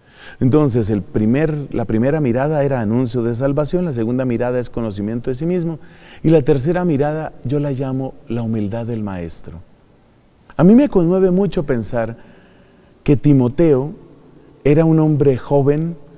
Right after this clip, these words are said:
de muy buen talante, de muy buena naturaleza, un hombre que había acompañado a Pablo en su labor, podemos decir que era de sus discípulos más cercanos. No es difícil imaginar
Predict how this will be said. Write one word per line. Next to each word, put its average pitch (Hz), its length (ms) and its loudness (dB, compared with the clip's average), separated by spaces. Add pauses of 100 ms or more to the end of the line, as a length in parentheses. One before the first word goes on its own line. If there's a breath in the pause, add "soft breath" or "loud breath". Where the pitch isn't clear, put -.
(520 loud breath)
de 113 200 2
muy 131 220 6
buen 147 280 2
talante, 131 560 -2
de 104 80 0
muy 120 160 0
buena 135 260 -2
naturaleza, 113 840 -4 (960 soft breath)
un 156 160 6
hombre 175 440 4
que 131 340 0 (120)
había 131 380 0
acompañado 127 880 -2
a 110 100 -6
Pablo 120 540 -4
en 110 120 -6
su 101 160 -4
labor, 98 400 -2 (1500)
podemos 123 320 4
decir 120 300 2
que - 100 -2
era 139 160 2
de 127 80 2
sus 104 220 0
discípulos 104 500 0
más 107 160 -4
cercanos. 120 640 -8 (1500 loud breath)
No 139 140 4
es 165 80 6
difícil 214 480 4
imaginar 139 560 -2